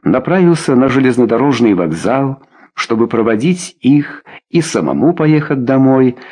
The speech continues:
на положенный ему месячный отпуск. Этот месяц он провел дома. Время, проведенное им в училище, позволило ему совсем по-другому взглянуть на хуторскую жизнь.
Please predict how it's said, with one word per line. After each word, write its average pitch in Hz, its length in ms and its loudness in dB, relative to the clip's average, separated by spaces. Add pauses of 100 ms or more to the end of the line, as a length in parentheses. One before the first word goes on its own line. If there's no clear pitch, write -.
(220)
на 80 160 0
положенный 123 640 2
ему 98 260 2
месячный 90 760 -2
отпуск. - 720 -12 (1040)
Этот 175 300 -2
месяц - 640 0 (200)
он 180 200 2
провел 165 380 2
дома. 90 500 0 (800)
Время, 151 420 2
проведенное 139 640 2
им 131 260 2
в 123 60 2
училище, 147 800 0 (260)
позволило 131 540 2
ему 127 260 4
совсем 175 600 -2
по-другому 147 760 2
взглянуть 107 600 0
на 107 100 2
хуторскую 107 680 -2
жизнь. 76 580 -2